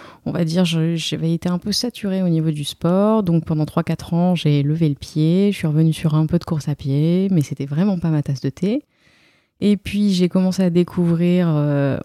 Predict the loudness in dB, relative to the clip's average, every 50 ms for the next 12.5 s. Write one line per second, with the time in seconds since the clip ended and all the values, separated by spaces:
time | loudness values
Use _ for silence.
0 | -4 -4 -2 0 0 0 -2 -2 -2 -2 0 2 2 2 2 0 0 0 0 -2
1 | -2 -2 0 0 0 0 0 0 0 -2 -2 -2 -2 -2 0 0 2 2 2 2
2 | 0 -2 -4 -6 -6 -6 -6 -6 -6 -6 -4 -2 -2 0 0 0 0 0 2 2
3 | 2 2 2 2 2 2 0 0 0 0 0 0 0 -2 0 0 0 0 0 0
4 | -4 -8 -6 -2 2 2 4 4 4 2 0 0 0 0 0 2 0 0 -2 -4
5 | -6 _ _ _ _ _ _ _ _ _ 0 2 2 4 4 4 4 4 4 4
6 | 2 2 2 4 4 4 4 4 2 2 0 -2 -4 -10 -8 -4 -4 -2 0 2
7 | 2 4 4 4 4 2 2 2 2 0 0 0 -2 -4 -4 -2 -2 -2 0 2
8 | 2 2 0 -2 -4 _ _ _ _ _ _ _ _ _ _ _ -6 -2 -2 -2
9 | -2 -2 -2 0 2 2 4 4 4 2 0 0 2 2 4 4 2 0 0 -2
10 | -2 0 0 -2 -4 -6 -10 _ _ _ _ _ 0 0 0 0 0 0 0 -2
11 | 0 0 0 0 0 0 0 0 0 0 -2 -2 -4 -4 -4 -6 -12 -10 -6 -2
12 | 0 2 2 2 2 2 0 0 -2 -4